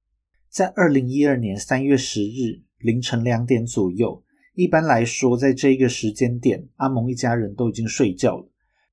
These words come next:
但是这一天晚上呢，他们与朋友们正在哀悼一位朋友的离世，突然之间就听到阿蒙在房间里面尖叫。蒙妈听到声音之后就冲进房间，她看到呢，她十二岁的大孙女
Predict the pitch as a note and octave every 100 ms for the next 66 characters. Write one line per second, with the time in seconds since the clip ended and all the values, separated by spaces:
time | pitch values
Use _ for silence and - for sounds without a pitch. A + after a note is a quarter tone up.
0 | _ _ _ _ F3+ F3+ F#3 F#3 F3+ F3
1 | D#3+ C#3 G2 F#2+ D3 A#2+ A2+ G#2+ C#3 C3+
2 | B2+ G#2+ - G#2+ A#2+ G#2+ G2+ - - -
3 | C3+ C#3 - C#3 C#3 C#3+ A#2+ B2+ B2 -
4 | A#2 B2+ G2+ F#2+ F#2 F#2 - B2 - _
5 | _ _ _ - F3 D3+ A#2+ C3 B2 -
6 | B2 B2 C#3+ _ _ - C#3+ D3 C3+ C#3
7 | C#3+ C#3+ A#2 C3+ C3+ A2+ A2+ B2+ A2 A2
8 | A2+ A2 G2+ F#2+ G#2+ - _ _ _ _
9 | - C3+ D3+ F#3 F#3 F#3 F3 - D3 D3
10 | C#3+ C3 C#3 C3+ C3+ A#2 C3 C#3+ C3 D3
11 | A#2+ G2 G2 - G#2 A#2 - _ _ _
12 | _ _ - - F#3 C#3+ D#3+ C#3 A#2+ A2+
13 | C#3 - A2+ A#2+ C3+ D3+ C3 A#2+ C#3 B2
14 | A#2+ A2 A#2+ F#2